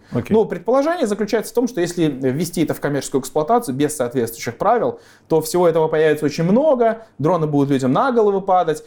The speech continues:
Speaker 2: дроны будут в самолёты
Speaker 1: Ну,
Speaker 2: врезаться
Speaker 1: понятно.
Speaker 2: и так далее. Это, кстати, актуально до сих пор.
Speaker 1: Мгм.
Speaker 2: Но, как бы, всё чуть более сложно. Так в двух словах не расскажешь. Ну, так вот. А, значит, вот первая техническая проблема была. И как только мы сделали первый прототип, мы вот уже в,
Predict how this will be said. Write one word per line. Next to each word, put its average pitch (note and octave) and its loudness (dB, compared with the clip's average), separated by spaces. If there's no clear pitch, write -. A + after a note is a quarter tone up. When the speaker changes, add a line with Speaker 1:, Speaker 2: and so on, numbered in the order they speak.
Speaker 2:
дроны D3+ 2
будут C3+ 0
в - -10
самолёты G3 2
Speaker 1:
Ну, F3+ -4
Speaker 2:
врезаться D#3+ 0
Speaker 1:
понятно. - -6
Speaker 2:
и - -2
так D3 -2
далее. G2 0
Это, G#3 0
кстати, G3 -2
актуально E3 0
до C#3 -8
сих - -14
пор. - -6
Speaker 1:
Мгм. A#2 0
Speaker 2:
Но, F#3+ 2
как C#3+ -12
бы, C3+ -4
всё F3 -4
чуть D3 -6
более C3+ 0
сложно. - -12
Так - -6
в C3+ -10
двух C3+ -2
словах A2 -2
не G#2 -8
расскажешь. - -6
Ну, A#3 2
так A#3 -2
вот. - -4
А, A#2+ 2
значит, A#2 -8
вот - -6
первая D#3 2
техническая - -4
проблема A2+ -2
была. B3 0
И C4+ 4
как - -4
только A3 0
мы F#3 0
сделали E3+ 2
первый D3 2
прототип, F#3 -6
мы E3 2
вот D3+ 0
уже D3 2
в, - -10